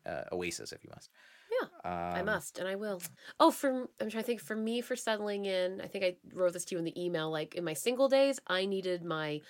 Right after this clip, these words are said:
Speaker 2: dive bar where I
Speaker 1: Mm.
Speaker 2: could go and just hang out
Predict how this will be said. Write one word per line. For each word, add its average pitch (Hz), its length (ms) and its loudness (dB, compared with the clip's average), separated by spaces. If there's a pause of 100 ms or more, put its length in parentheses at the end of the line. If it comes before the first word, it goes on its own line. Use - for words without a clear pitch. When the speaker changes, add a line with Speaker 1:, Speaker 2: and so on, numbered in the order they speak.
(260)
Speaker 2:
dive 160 440 2
bar - 360 0
where 160 220 0
I 165 140 4
Speaker 1:
Mm. 202 40 0
Speaker 2:
could 180 160 0
go 151 380 4 (300)
and 170 200 0
just 147 420 0 (600)
hang 208 360 4
out 175 340 6